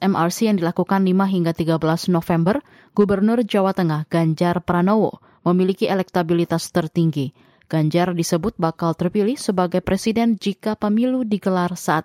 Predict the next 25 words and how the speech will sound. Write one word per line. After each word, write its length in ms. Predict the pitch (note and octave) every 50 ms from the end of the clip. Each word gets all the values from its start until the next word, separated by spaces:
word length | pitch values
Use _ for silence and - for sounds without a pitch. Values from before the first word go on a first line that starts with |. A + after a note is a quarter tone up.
| -
ini. 240 | E3+ E3 D3+ D3 D#3 - _ _ _ _ _ _ _ _ _ _
Setelah 320 | - - G#3 A3+ A3+ A3 G#3+
Ganjar, 320 | G3 F#3 F#3 F3 F#3+ A#3
ada 240 | B3+ G3+ G#3 G3+ G3
nama 240 | G3 F#3+ F#3 G3 G3
Prabowo 560 | G3 - G3+ G3 F#3+ F3 F3 F#3 F3+ F3+ F3+
Subianto 560 | F#3 - G3+ F#3 E3+ E3+ F3 F3 F3 E3+ G3
dan 240 | F#3+ F3 F3 E3+ D#3+ - -
Anies 400 | F3 F3 E3+ E3 E3 - - -
Baswedan. 640 | - E3 E3+ - - F3+ F3 E3+ E3+ D#3+ D3+ D3+ D#3 - _ _ _ _ _
Dua 240 | - E3 E3 D#3 -
tokoh 240 | - - - F3
ini 160 | C#3 E3 F#3 G#3+
sudah 320 | - - F3+ F3 F3 E3+
dideklarasikan 880 | D#3+ D#3+ D#3 E3 D#3 - F3 E3 E3 E3 - - G#3+ - C4 B3+ C4 -
sebagai 560 | - A3 G3 F#3+ F3+ E3+ G#3 G#3 G#3+ A3 - -
bakal 480 | E3+ D#3+ F3+ F3+ F3 - - F3+ F#3 F#3
calon 320 | - - A#3+ B3+ C#4 C#4+
presiden 480 | C4+ - A3+ A3 - G#3+ G3 G3 G3 F#3+
pemilu 400 | G3 G3 F#3 F#3+ F#3+ G3 A3 A#3
dua 320 | G3+ F#3+ F#3 F3+ F3 E3+
ribu 400 | F3 F3 E3 F#3 A3 B3+ C#4 C4
dua 240 | _ - G#3 F3 D3+
puluh 240 | - D#3 D3 - C3+
empat. 240 | C#3+ - A2+ -